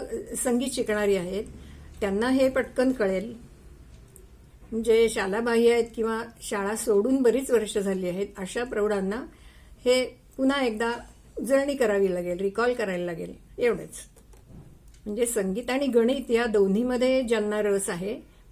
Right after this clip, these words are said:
त्यांच्यासाठी हे उपयुक्त ठरेल असं मला वाटतं. पुढच्या भागात आपण आतापर्यंत हे गणित आणि, अ, म्हणजे गणिताचा उपयोग संगीतात झाला, आता उलटं बघायचं, पुढच्या भागात, की संगीताचा उपयोग गणितात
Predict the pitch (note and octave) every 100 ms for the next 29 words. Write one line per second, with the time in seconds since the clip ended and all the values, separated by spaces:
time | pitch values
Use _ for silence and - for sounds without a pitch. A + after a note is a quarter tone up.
0 | - - - - F#3 F#3+ A3+ A#3 A3+ A#3
1 | A3 B3 B3+ A#3+ B3+ C4+ E4 D4+ D4 C4+
2 | A3+ G#3+ A3 G#3+ G3+ G3 F#3 - F#3+ -
3 | - - - - - - - - - -
4 | - - - - - - - - - -
5 | _ - G#3+ - C4 D4 A#3 A3 G#3 F#3+
6 | G#3 - - - - G#3+ B3 B3 C4 C4+
7 | C4 B3+ B3+ G#3+ A#3 B3+ - - A#3 A#3+
8 | A#3+ B3+ A3 G#3+ A3 G#3 G#3 B3+ B3+ C4+
9 | C4 B3 B3+ B3+ A#3 G#3+ G3+ F#3 E3+ D#3
10 | F3+ - F#3 - A3 B3+ C#4 C4+ G#3+ F3
11 | E3+ G#3 A#3 - - - - - F#3+ F#3
12 | F3 E3 F#3 - - A3 - G#3+ G#3 C#4
13 | D4 C#4+ D4 C#4 C#4+ C#4+ A#3+ A#3 A#3